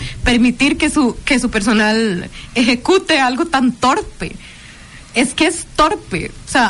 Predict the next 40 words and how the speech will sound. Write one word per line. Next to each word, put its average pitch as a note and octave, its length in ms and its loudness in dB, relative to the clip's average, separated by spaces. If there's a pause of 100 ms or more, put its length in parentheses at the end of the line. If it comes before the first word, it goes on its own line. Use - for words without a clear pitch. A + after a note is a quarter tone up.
además A#3 340 2
de E4 120 -2
que D#4+ 320 0
es, F4 180 -8
este, G3+ 720 -2
poco B3+ 260 2
empático, D#4 720 -2 (340)
de B3 180 2
que B3 160 0
de G#3 100 0
verdad G3 220 0
está B3+ 180 -2
fuera C#4 320 0
de D4+ 80 2
tono, C4+ 420 0
que B3+ 120 -2
el F#3+ 40 0
mae G3 200 0
nada A#3+ 180 2
más C4+ 140 2
no C4+ 240 4
leyó, C#4+ 340 0
no B3+ 180 4
leyeron E4+ 460 0
la F4 60 2
habitación, A#3+ 560 0 (280)
lo G#3+ 200 2
tensa C#4 400 0
que F4+ 100 -2
está. D#4+ 360 0 (520)
O - 80 -8
sea, D3 320 4
es A#3 260 0 (220)
torpe. A#3+ 540 0 (1080)
Ni C4 140 6
siquiera B3+ 380 2
sirve D#4+ 280 2
para C#4+ 220 0
ser G#3+ 200 0
malvado. G#3+ 540 0